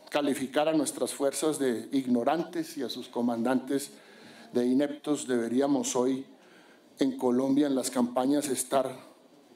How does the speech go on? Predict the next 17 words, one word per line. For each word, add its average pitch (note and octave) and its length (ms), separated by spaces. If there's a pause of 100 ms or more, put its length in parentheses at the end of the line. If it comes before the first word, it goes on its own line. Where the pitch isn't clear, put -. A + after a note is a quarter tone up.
(340)
en B2 100
la B2 100
definición B2 600
de D#3 80
un E3+ 100
acuerdo G3+ 460
mínimo G#3+ 580
sobre C3+ 280
la C3+ 120
manera C3+ 380
como B2+ 260
debe C#3+ 160
profundizarse B2 720
el B2+ 60
posconflicto, - 800 (1200)
la A#2 140
consolidación, A#2+ 1160